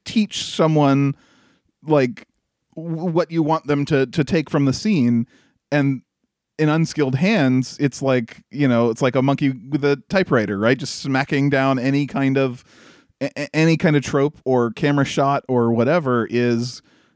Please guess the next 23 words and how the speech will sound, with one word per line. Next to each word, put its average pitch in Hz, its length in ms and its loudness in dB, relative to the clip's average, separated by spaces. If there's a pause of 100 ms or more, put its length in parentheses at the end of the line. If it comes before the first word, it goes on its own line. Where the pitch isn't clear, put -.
(140)
going 135 300 0
to 156 100 0
present 139 560 -2 (140)
a 131 100 0
very 139 560 2
different 123 380 0
series 120 440 0
of, 113 320 0
of 107 440 -2 (500)
communications. 123 1040 0 (500)
Um, 110 560 2 (500)
and, 120 160 -4
and 127 120 0
in 120 80 0
this 123 180 -2
one, 120 300 2 (120)
I - 60 -8
had 127 180 -2
no 123 240 2
idea 104 240 -2
what 98 140 -6
they 101 100 -4
wanted 98 440 -2